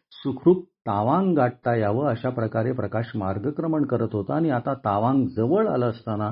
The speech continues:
ही काय कटकट उद्भवली असं वाटून प्रकाश सेकंदभर अस्वस्थ झाला. झाडाफांद्यातून घोंघावणाऱ्या वाऱ्याचं थैमान चालू असूनही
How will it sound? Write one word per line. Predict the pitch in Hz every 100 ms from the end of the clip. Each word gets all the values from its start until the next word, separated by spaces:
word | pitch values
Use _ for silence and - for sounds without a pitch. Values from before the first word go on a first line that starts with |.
| 123 _ _ _ _ _ -
ही | 147 185
काय | 190 170
कटकट | 156 123 123 117 95
उद्भवली | 87 - 90 80 90 _ _ _ _ _ -
असं | 117 135
वाटून | 113 117 135 107
प्रकाश | 113 95 135 117 123
सेकंदभर | - - 113 107 139 135 131 104 120 95
अस्वस्थ | 117 - 107 - -
झाला. | 95 98 104 - _ _ _ _ _ _ -
झाडाफांद्यातून | 117 131 165 160 139 139 135 135 127
घोंघावणाऱ्या | 98 113 110 135 135 127 123
वाऱ्याचं | 104 104 120 127 131
थैमान | 127 107 107 120 123
चालू | - 101 127 160 135
असूनही | - 110 104 110